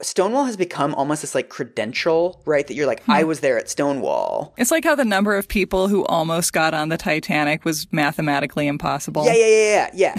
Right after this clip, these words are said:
Speaker 1: yeah. <laughs> Because we cast Stonewall as sort of, like, the Big Bang, before
Speaker 2: Hmm.
Speaker 1: there was nothing, and afterwards there was the gay rights movement, it's almost like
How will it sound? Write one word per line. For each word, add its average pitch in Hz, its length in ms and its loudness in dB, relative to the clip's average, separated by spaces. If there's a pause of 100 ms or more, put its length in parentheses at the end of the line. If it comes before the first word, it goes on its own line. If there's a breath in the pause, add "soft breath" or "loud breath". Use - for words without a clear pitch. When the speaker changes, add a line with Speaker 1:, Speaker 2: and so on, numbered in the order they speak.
Speaker 1:
yeah. 147 220 2
<laughs> - 60 -20 (360 loud breath)
Because 208 340 0
we 240 100 -4
cast - 600 -4
Stonewall 151 440 0
as 135 120 -4
sort 151 160 0
of, 143 80 -2
like, 127 240 -4
the 143 100 0
Big 127 380 -4
Bang, 135 580 -2 (140)
before 175 300 2
Speaker 2:
Hmm. 175 40 0
Speaker 1:
there 170 120 4
was 151 120 -4
nothing, 156 680 -4
and 131 160 -4
afterwards 139 520 -2
there 127 100 2
was 123 100 -6
the 131 80 -4
gay 113 160 -2
rights 113 280 -2
movement, 139 480 -4 (320 loud breath)
it's 185 140 0
almost 240 180 2
like 175 200 0